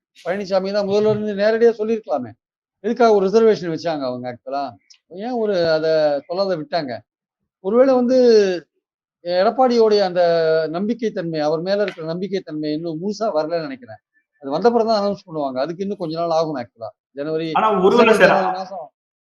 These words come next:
Speaker 2: ஒருவேளை சார், பீகார் தேர்தல்ல வந்து பாஜக கூட்டணி வந்து தோல்வி அடையுது அப்படின்னா, அதன் பிறகு அதிமுகவினுடைய, குறிப்பா எடப்பாடி பழனிசாமியை அணுகிற விதம் வந்து மாறுவதற்கான வாய்ப்புகள் இருக்கும் இல்லையா?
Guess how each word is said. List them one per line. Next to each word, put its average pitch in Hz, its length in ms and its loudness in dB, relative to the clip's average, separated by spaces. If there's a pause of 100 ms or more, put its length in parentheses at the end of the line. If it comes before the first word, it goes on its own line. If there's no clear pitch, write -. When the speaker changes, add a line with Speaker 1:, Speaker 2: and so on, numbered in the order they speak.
(440)
Speaker 2:
ஒருவேளை 202 380 -4
சார், 214 200 -8
பீகார் 233 480 -2
தேர்தல்ல 185 560 -4
வந்து 180 80 -10
பாஜக 160 640 -6
கூட்டணி 160 380 -10
வந்து 147 260 -10
தோல்வி 185 340 -6
அடையுது 170 320 -6
அப்படின்னா, 135 560 -8
அதன் 196 400 -8
பிறகு 220 280 0
அதிமுகவினுடைய, 185 1160 -2
குறிப்பா 165 280 -8
எடப்பாடி 175 380 -4
பழனிசாமியை 165 680 -8
அணுகிற 170 440 -4
விதம் 165 240 -8
வந்து 156 180 -12
மாறுவதற்கான 147 640 -4
வாய்ப்புகள் 139 400 -8
இருக்கும் 127 280 -14
இல்லையா? 110 340 -20